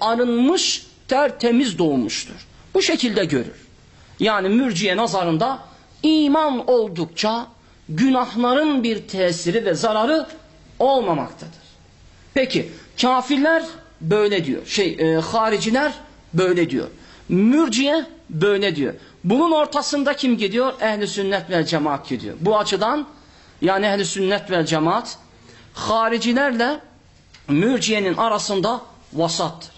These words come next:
Mesela biri içki içse, helal sayarsa kafir olur. Ama içki içse, "Nefsime yeniliyorum" diyorsa ve bunun haramlığını söylüyorsa bu bizim nezdimizde günahkar bir Müslümandır.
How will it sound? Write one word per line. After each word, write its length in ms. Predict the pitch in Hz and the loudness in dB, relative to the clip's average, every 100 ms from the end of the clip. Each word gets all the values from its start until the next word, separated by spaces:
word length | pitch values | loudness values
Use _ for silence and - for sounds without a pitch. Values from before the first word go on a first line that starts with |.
| - - | -20 -2
Mesela 520 | 285 339 247 190 139 - - - - | 0 2 0 -2 -4 -10 -20 -20 -16
biri 280 | 196 262 330 | -2 2 2
içki 440 | 339 285 - 294 262 | 0 -2 -2 -2 -2
içse, 380 | - - 170 - - - - - - - - - - - - - | -2 -4 -4 -8 -20 -20 -20 -20 -20 -20 -20 -20 -20 -20 -20 -8
helal 440 | - 240 277 302 | -2 2 2 2
sayarsa 600 | - 254 254 285 269 302 | 0 -2 0 0 0 -2
kafir 420 | 285 247 247 247 233 | 0 0 2 -2 -2
olur. 260 | 208 208 165 - - - - _ _ _ - - - | 0 0 -2 -6 -16 -20 -20 _ _ _ -20 -20 -2
Ama 220 | 233 285 | 0 0
içki 460 | - 269 - 285 320 | 0 -2 0 -2 0
içse, 420 | 277 - 233 170 - - _ _ - - 160 | -2 -2 -4 -4 -10 -20 _ _ -20 -6 0
"Nefsime 560 | 214 226 - 247 254 | 0 0 0 2 4
yeniliyorum" 600 | 240 233 233 240 233 226 | 2 2 2 2 2 2
diyorsa 440 | 226 330 262 - - - - _ _ - | 2 2 0 -4 -10 -12 -20 _ _ -4
ve 240 | 170 185 | -2 2
bunun 220 | 240 339 | 2 4
haramlığını 640 | 277 - 254 254 240 240 233 | 2 0 0 2 2 2 0
söylüyorsa 760 | 240 226 226 262 285 320 320 - - _ _ 233 | 0 0 2 0 0 -2 -2 -6 -20 _ _ -2
bu 120 | 226 | 0
bizim 380 | 220 285 254 240 | 0 2 4 4
nezdimizde 560 | 220 156 214 202 208 | 0 0 0 2 0
günahkar 640 | 180 208 220 - 269 247 208 | 0 0 -2 -2 -2 -2 0
bir 120 | 233 | 0
Müslümandır. 600 | 196 165 180 165 131 110 | -2 -2 0 0 0 -6